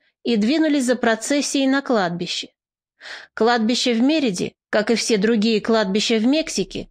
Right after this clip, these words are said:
казалось гораздо ярче и несколько экстравагантным по сравнению с теми кладбищами, к которым я привыкла. Памятники были покрыты ярко-синей, коралловой, зелёной и белой краской.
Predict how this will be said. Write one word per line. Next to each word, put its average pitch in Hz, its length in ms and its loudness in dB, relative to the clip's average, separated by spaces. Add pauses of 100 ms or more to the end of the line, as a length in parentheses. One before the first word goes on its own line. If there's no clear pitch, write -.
(480)
казалось 294 500 2
гораздо 285 460 2
ярче 254 680 0 (260)
и 240 120 0
несколько 294 500 0
экстравагантным 262 920 0
по 220 100 0
сравнению 226 580 0
с - 100 -6
теми 311 320 0
кладбищами, 190 800 0 (320)
к - 100 -14
которым 294 440 2
я 254 160 0
привыкла. 247 640 -2 (800)
Памятники 240 560 0
были 247 240 2
покрыты 262 500 -2
ярко-синей, 247 840 0
коралловой, 208 720 0
зелёной 208 560 2
и - 180 -2
белой 262 320 2
краской. 202 640 -2